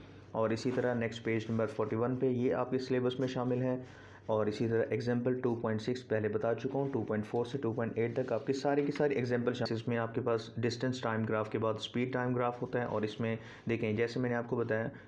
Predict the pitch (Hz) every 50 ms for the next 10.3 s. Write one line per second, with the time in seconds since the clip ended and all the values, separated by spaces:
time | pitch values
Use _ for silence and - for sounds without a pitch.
0 | - - 127 120 117 123 135 156 156 - 151 147 143 131 127 131 - 135 127 127
1 | 127 - 135 127 131 123 120 117 113 110 117 113 117 139 135 143 143 139 - -
2 | 120 107 - - 156 156 139 - 113 104 101 101 104 104 104 101 104 101 - 143
3 | 143 156 160 - 131 120 107 113 110 110 107 - - 131 131 143 151 147 - 127
4 | 117 117 123 120 117 - - 123 127 131 131 - - 120 113 117 117 117 117 120
5 | 127 107 - 113 - - 120 117 113 - - 110 104 104 107 104 104 101 - -
6 | 104 95 - - - - - - 127 139 139 - 156 143 - 165 160 151 131 127
7 | 123 127 - 151 156 156 - - - 139 131 131 131 143 147 143 139 131 117 117
8 | 120 - 120 117 117 120 117 120 131 139 143 143 151 151 151 156 147 - 123 117
9 | 113 113 113 113 - 113 107 104 101 - - - - - 110 110 117 131 147 151
10 | 139 - 139 151 156